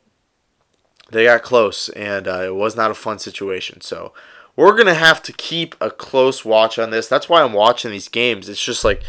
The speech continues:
you, you put your pure emotion into these games. Like, I'm, I feel like I'm just, like, a Raptors fan right now, just, like, a straight up Raptors fan for how hard I'm rooting for the Raptors to win this series. But we'll see what happens. I mean, I hope,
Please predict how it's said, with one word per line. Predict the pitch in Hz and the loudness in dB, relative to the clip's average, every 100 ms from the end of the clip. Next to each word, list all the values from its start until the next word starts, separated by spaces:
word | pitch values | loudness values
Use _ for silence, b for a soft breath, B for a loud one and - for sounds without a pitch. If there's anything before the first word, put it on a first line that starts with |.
| B B B B B | B B B B B
you, | 135 - - | -10 -10 -14
you | 151 | -8
put | - 254 | -2 -2
your | 143 | -4
pure | 123 - - 175 170 | -8 -8 2 4 6
emotion | 131 123 151 - 120 | 6 4 4 -2 -6
into | 107 | -10
these | 101 98 | -10 -8
games. | 104 98 98 | -6 -6 -4
Like, | 101 | -2
I'm, | 147 165 113 | -2 -2 0
I | 127 | 0
feel | - 175 | 2 2
like | 127 | 2
I'm | 113 110 | 0 -6
just, | 110 | -4
like, | 110 | -4
a | 98 | -4
Raptors | 98 113 120 - 110 92 | 0 4 4 2 -4 -4
fan | - 98 87 | -4 -4 -4
right | 90 | -6
now, | 85 65 55 | -6 -8 -10
just, | - 107 | -10 -8
like, | 104 | -8
a | |
straight | - - 117 117 | -10 0 4 6
up | 110 98 | 6 4
Raptors | 104 113 - 101 | 2 2 0 -6
fan | - 104 95 - B B | -4 -4 -4 -8 B B
for | 113 | -2
how | 104 110 113 | 4 6 6
hard | 117 113 110 | 6 8 6
I'm | 98 101 | 2 -4
rooting | 110 117 104 | -2 -2 -4
for | - 107 | -2 0
the | 98 | 4
Raptors | 98 104 - 98 | 4 4 2 -8
to | - | -8
win | 95 98 | -8 -8
this | 92 - | -8 -8
series. | - 98 87 - | -6 -8 -8 -10
But | 92 - B B B B B B B B - | -10 -10 B B B B B B B B 0
we'll | 233 | 4
see | 247 - 226 | 6 6 8
what | 190 | 8
happens. | 156 143 156 151 147 - | 10 6 6 2 2 2
I | 131 | 2
mean, | 135 135 127 127 - _ _ _ - _ _ _ | 4 2 2 -4 -14 _ _ _ -20 _ _ _
I | 127 131 | -2 0
hope, | - 160 170 | 6 6 6